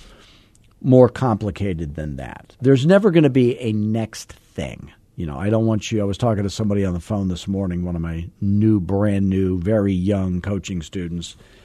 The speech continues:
And, uh, you know, the career path for you as a successful fearless agent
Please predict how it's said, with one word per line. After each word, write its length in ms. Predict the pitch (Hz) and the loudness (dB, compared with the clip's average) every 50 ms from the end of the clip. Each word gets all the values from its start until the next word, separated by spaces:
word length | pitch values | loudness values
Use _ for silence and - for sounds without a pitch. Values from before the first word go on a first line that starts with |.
| _ _ _ _ _ _ _ - | _ _ _ _ _ _ _ -14
And, 400 | - 104 92 92 90 90 87 87 | -10 -8 -6 -6 -4 -4 -4 -4
uh, 260 | 85 85 85 82 82 82 - _ _ _ _ _ _ _ - _ _ _ - - _ _ _ _ _ _ _ - | -6 -6 -8 -8 -10 -12 -14 _ _ _ _ _ _ _ -20 _ _ _ -20 -20 _ _ _ _ _ _ _ -4
you 120 | - 120 | -2 0
know, 320 | 110 104 98 95 95 104 - _ _ _ _ _ _ - | 0 0 -2 -2 -4 -8 -10 _ _ _ _ _ _ -4
the 80 | - 123 | -4 -4
career 440 | 113 - 170 165 160 170 180 175 165 | -2 2 2 4 6 6 6 6 4
path 680 | - - 127 117 101 101 101 98 - - - - _ _ | 4 2 0 0 0 0 -2 -4 -4 -8 -20 -20 _ _
for 200 | _ - 123 107 | _ -2 0 0
you 280 | 104 107 113 113 107 107 | 2 4 4 4 4 4
as 180 | 104 87 80 | 2 0 -2
a 180 | 101 95 92 92 | -2 -2 -2 -4
successful 640 | - - 120 101 - - 127 110 98 - - 95 85 | -4 -6 -8 -8 -6 -4 -4 -4 -4 -4 -6 -8 -8
fearless 480 | - - 110 98 95 92 90 80 - | -6 -4 -2 -2 -2 -2 -4 -4 -6
agent 440 | 101 95 92 90 85 80 80 85 92 | -4 -4 -4 -4 -6 -6 -8 -8 -10